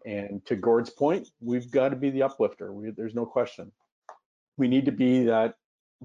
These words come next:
positive. You know, one of the guys, <clears throat> I'm sure you're gonna ask us about our books and podcast guys, but one of the guys I follow is, uh, Simon Sinek.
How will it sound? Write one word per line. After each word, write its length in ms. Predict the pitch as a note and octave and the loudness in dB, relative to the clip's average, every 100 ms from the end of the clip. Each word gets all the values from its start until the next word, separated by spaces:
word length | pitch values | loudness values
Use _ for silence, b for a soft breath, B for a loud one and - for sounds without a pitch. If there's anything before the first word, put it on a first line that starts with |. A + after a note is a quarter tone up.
| - | -6
positive. 560 | A2 A#2+ B2+ C#3+ C3 C3 - b b b b | 0 2 2 2 4 2 -2 b b b b
You 80 | - | 0
know, 100 | B2+ | 4
one 180 | B2 C#3 | 4 6
of 60 | C#3+ | 4
the 100 | C3 | 6
guys, 320 | B2+ B2 - | 6 4 2
<clears throat> 40 | - | 4
I'm 580 | C4 A#3+ F#3+ A#2+ B2+ A#2+ | 6 6 4 -2 -12 -6
sure 180 | E3 | -2
you're 100 | C#3+ | 0
gonna 280 | C3 B2 A2 A#2+ | 0 0 -4 -2
ask 280 | B2+ B2 B2 | 0 0 -4
us 100 | G#2 | -8
about 240 | A2 A2 | -4 -2
our 120 | G#2+ | -2
books 360 | F#2 A2+ - - | -2 -2 -2 -8
and 280 | G2+ G2 F#2+ A#2 | -10 -10 -6 -2
podcast 420 | A2 - G2 - | -2 -2 -10 -10
guys, 240 | G2+ F#2 - | -10 -12 -8
but 160 | G2+ - _ _ _ _ _ _ _ | -8 -8 _ _ _ _ _ _ _
one 180 | C#3+ C3 | -10 -6
of 80 | A#2 | -4
the 60 | |
guys 280 | A2 G#2+ G2+ | -4 -4 -4
I 80 | A2 - | -8 -4
follow 340 | A#2 A2+ G2+ | -2 0 -2
is, 220 | G2+ F2+ - | -6 -8 -8
uh, 220 | G2+ G#2 | -6 -8
Simon 400 | - A2+ G#2 G2 | -10 -10 -10 -10
Sinek. 360 | - B2 G#2 | -6 -4 -6